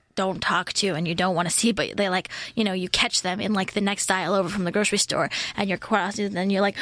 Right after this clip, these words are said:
"Huh," you know, and then you, you feel and you think at the same time and you're just like, <gasps> and your heart starts beating, but it's like, you also have, like, feelings associated with it. It's, it's kinda like,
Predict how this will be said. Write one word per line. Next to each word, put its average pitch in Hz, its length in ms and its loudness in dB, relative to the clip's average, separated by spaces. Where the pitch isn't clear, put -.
"Huh," 330 320 2
you 254 100 2
know, 233 120 2
and - 140 0
then 247 100 2
you, 233 160 2
you 262 140 4
feel 330 460 4
and 247 200 0
you 233 80 2
think 302 320 0
at 285 80 0
the 240 80 2
same 240 320 2
time 277 240 2
and 240 80 0
you're 226 80 2
just 220 100 0
like, - 160 2
<gasps> 622 180 4
and 262 100 4
your 269 80 4
heart 262 300 2
starts 285 260 4
beating, 285 260 4
but 254 120 6
it's 233 120 -2
like, 233 220 2
you 277 140 8
also 262 220 4
have, 233 120 2
like, 220 200 2
feelings 262 460 2
associated 294 640 4
with 294 220 2
it. 320 160 2
It's, - 240 2
it's - 180 2
kinda 262 280 2
like, 208 200 0